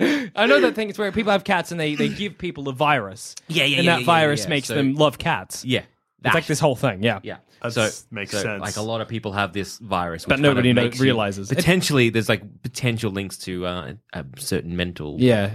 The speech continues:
Speaker 1: like maybe Alzheimer's?
Speaker 2: Is it Alzheimer's or schizophrenia or something like that,
Speaker 1: Schizo-
Speaker 2: maybe?
Speaker 1: I think it's schizophrenia, yeah.
Speaker 2: Anyway, so basically, like, you, you that, you cat everyone.
Speaker 1: Well, what I was imagining is that, so, to solve crime, I go to the police station once, and I'm like, "Hey, officers." <laughs> I infect every officer,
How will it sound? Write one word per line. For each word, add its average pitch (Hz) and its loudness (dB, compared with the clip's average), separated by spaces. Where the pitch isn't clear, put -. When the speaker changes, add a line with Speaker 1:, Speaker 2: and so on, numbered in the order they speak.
Speaker 1:
like 131 0
maybe 139 2
Alzheimer's? 170 -2
Speaker 2:
Is 117 -4
it 120 -2
Alzheimer's 180 -4
or 113 -4
schizophrenia 127 -4
or 135 -2
something 151 0
like 208 0
that, 240 2
Speaker 1:
Schizo- 226 2
Speaker 2:
maybe? 269 2
Speaker 1:
I - 2
think 117 -2
it's 113 -2
schizophrenia, 92 -2
yeah. 95 -4
Speaker 2:
Anyway, 151 2
so 131 -4
basically, 170 0
like, 117 0
you, 120 -6
you 131 -4
that, 170 2
you 107 -4
cat 170 -2
everyone. 98 -2
Speaker 1:
Well, 196 2
what 254 4
I 269 4
was 180 0
imagining 170 0
is 131 -2
that, 139 -2
so, 139 2
to 139 -8
solve 147 2
crime, 139 2
I 117 -6
go 143 0
to 135 -4
the 123 -6
police 120 -6
station 98 -10
once, - -10
and 104 -4
I'm 107 -2
like, 104 -8
"Hey, 175 0
officers." 107 -6
<laughs> - -16
I - 0
infect 127 0
every 120 2
officer, 160 2